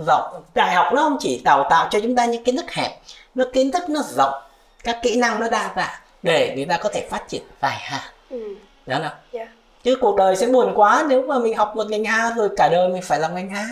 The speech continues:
Speaker 1: Thế thì cuộc đời nó đau khổ.
Speaker 2: Ừ.
Speaker 1: Chính là học đại học là cho phép người ta gì?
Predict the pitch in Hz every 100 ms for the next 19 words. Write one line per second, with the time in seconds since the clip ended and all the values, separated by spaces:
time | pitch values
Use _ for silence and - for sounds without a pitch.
0 | 254 _ _ - - - 254 254 190 175
1 | 175 170 160 196 202 185 - - - _
2 | 240 - _ _ _ _ 233 254 370 294
3 | 156 151 156 147 247 - 202 - 269 165
4 | - 156